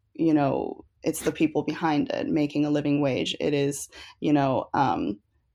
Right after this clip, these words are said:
ethical sourcing. It is transparent sourcing. It, you know, and if it's a, a, a product that, you know, tastes incredible, um, any chef or anybody who's cooked knows that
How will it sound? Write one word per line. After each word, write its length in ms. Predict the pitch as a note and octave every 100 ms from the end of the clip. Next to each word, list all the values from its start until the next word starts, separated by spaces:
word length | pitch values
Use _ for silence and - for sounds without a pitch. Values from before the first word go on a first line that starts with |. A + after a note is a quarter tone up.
| _ -
ethical 380 | - F3 E3 D3+
sourcing. 580 | D3+ D3 - - D#2 -
It 120 | D3+
is 340 | D3 C#3+ - -
transparent 580 | F3+ D3+ - F#3+ E3+ -
sourcing. 580 | - F3+ - - - -
It, 300 | E3 - -
you 180 | - E3
know, 180 | D3+ C#3+ - - -
and 120 | E3
if 140 | D#3+
it's 340 | E3 - - - -
a, 80 |
a, 400 | D#3 D3 - E3 - -
a 100 | D#3 - -
product 560 | - C#3 D#3 D#3 -
that, 180 | - C3 - -
you 100 | E3
know, 100 | C#3+ -
tastes 440 | - D#3 D#3 -
incredible, 760 | D3+ D3+ - F3 F#3+ - D3 - - - -
um, 180 | D3 -
any 400 | E3 E3+ E3 D#3 -
chef 360 | - D3 C3+
or 100 | C#3+ -
anybody 340 | G3+ F#3 D#3+
who's 160 | C#3+ -
cooked 420 | - - - -
knows 380 | E3 C#3+ - -
that 240 | - D#2